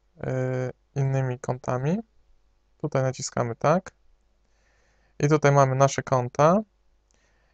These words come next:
Jeżeli chcielibyśmy utworzyć nowe konto, to naciskamy przycisk Create New Account.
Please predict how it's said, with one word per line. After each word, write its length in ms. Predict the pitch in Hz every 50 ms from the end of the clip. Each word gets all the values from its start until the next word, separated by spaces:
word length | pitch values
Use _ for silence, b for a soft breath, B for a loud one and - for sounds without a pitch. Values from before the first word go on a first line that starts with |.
| _ -
Jeżeli 280 | 143 143 160 156 156
chcielibyśmy 560 | 147 - - 156 147 143 143 143 - - 143
utworzyć 440 | 135 - - - 143 - - - -
nowe 220 | 143 135 123 127 120
konto, 540 | - 127 123 127 - - 160 175 190 190 -
to 100 | - 151
naciskamy 560 | 143 135 127 - 127 - - - 131 127 127
przycisk 380 | - - - 127 127 - - _
Create 480 | - - - 139 135 131 127 120 - - -
New 140 | 131 127 123
Account. 560 | 123 - - 139 139 156 190 220 - -